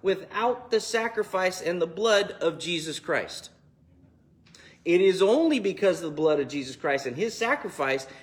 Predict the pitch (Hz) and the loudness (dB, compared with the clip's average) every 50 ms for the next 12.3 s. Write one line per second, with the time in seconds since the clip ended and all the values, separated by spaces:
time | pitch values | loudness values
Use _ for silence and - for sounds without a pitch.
0 | - - 156 196 185 139 147 190 226 269 277 208 180 170 165 - - - 247 269 | -6 0 2 4 4 4 2 0 -2 0 2 2 2 2 0 -2 -6 -6 0 2
1 | 294 302 311 302 262 208 - - - 147 135 135 135 135 131 - - 196 190 165 | 4 4 4 4 2 0 0 -2 -2 0 0 2 2 0 -2 -4 -6 -10 -12 -10
2 | 160 180 247 277 285 269 214 - - 196 208 220 214 208 202 196 196 - 180 170 | -8 -4 -2 0 0 -2 -2 -4 -2 0 0 0 0 0 -2 -4 -4 -2 -2 -2
3 | 156 151 156 147 139 - - - 123 117 - 127 113 101 90 - - - - _ | -2 -2 -2 -6 -8 -8 -8 -8 -8 -6 -4 -2 -2 -2 -4 -8 -14 -20 -20 _
4 | _ _ _ _ _ _ _ _ _ _ _ _ _ _ _ _ _ _ _ _ | _ _ _ _ _ _ _ _ _ _ _ _ _ _ _ _ _ _ _ _
5 | _ _ _ _ _ _ _ _ _ _ _ _ _ _ _ _ _ - 156 156 | _ _ _ _ _ _ _ _ _ _ _ _ _ _ _ _ _ -8 -6 -6
6 | - 165 139 - 175 160 120 113 - 139 131 123 - - 117 110 113 127 156 156 | -6 -6 -4 0 0 0 0 0 0 0 0 0 0 -2 -6 -4 -2 -2 -2 -2
7 | 120 113 120 117 - - - _ _ _ _ _ _ _ _ _ - 127 120 - | -2 -4 -8 -8 -10 -16 -20 _ _ _ _ _ _ _ _ _ -10 -6 -2 0
8 | 123 123 120 113 110 - - - - - _ _ _ _ _ - - 180 185 170 | 0 0 0 -2 -4 -10 -14 -16 -18 -20 _ _ _ _ _ -12 -10 -10 -8 -6
9 | 165 156 131 131 131 135 135 131 - - - - _ _ _ _ _ _ _ _ | -4 -4 -4 -2 -2 -4 -4 -6 -8 -12 -20 -20 _ _ _ _ _ _ _ _
10 | _ _ _ _ _ - 127 135 143 147 139 135 131 120 127 143 139 135 131 120 | _ _ _ _ _ -12 -10 -6 -2 -2 0 0 0 0 0 0 0 0 0 -2
11 | 117 110 123 202 226 208 185 - - - - 123 120 131 135 127 - 131 113 - | -4 -4 -2 0 0 0 0 -2 -4 -8 -8 -6 -6 -4 -6 -6 -8 -10 -6 -4
12 | 160 180 160 139 135 | 0 0 2 0 0